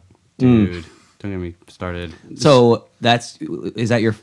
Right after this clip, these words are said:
Speaker 1: like, one of your favorite costumes you ever had?
Speaker 2: Uh,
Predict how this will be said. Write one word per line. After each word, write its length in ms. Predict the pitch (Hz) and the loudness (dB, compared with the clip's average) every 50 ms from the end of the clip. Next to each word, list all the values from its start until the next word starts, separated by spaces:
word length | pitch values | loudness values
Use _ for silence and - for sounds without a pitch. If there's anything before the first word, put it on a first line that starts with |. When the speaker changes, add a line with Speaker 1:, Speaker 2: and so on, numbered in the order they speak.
| - - - | -16 -12 -6
Speaker 1:
like, 140 | - 110 104 | -6 -4 -2
one 80 | 113 110 | -2 -2
of 20 | |
your 80 | 107 101 | -2 -2
favorite 240 | - 107 104 101 - | -2 -2 -4 -4 -4
costumes 420 | - 101 98 104 - 135 139 135 | -6 -6 -6 -4 -2 -2 -2 -2
you 40 | 151 | -4
ever 180 | 151 156 160 165 | -6 -4 -4 -4
had? 360 | 160 175 175 180 180 165 165 147 - _ _ _ _ _ _ _ | -4 -4 -4 -4 -4 -6 -8 -12 -14 _ _ _ _ _ _ _
Speaker 2:
Uh, 440 | 107 110 110 110 110 110 107 - | -6 -4 -2 -2 -2 -2 -4 -6